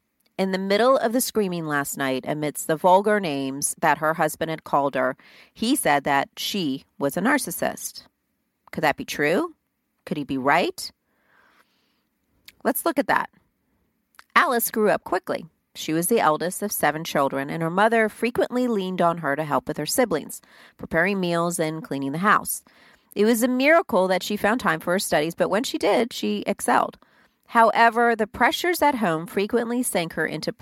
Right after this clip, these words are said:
depression, anxiety, and perfectionism. So when she met her husband, she seized the opportunity to escape. Their relationship was an instant attraction and connection.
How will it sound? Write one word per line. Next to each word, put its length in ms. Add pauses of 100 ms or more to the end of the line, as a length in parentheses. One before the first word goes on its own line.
(180)
depression, 760 (100)
anxiety, 800
and 360
perfectionism. 800 (680)
So 200
when 180
she 240
met 220
her 140
husband, 600
she 220
seized 840
the 180
opportunity 640
to 160
escape. 420 (1080)
Their 160
relationship 800
was 300
an 220
instant 440
attraction 600
and 160
connection. 500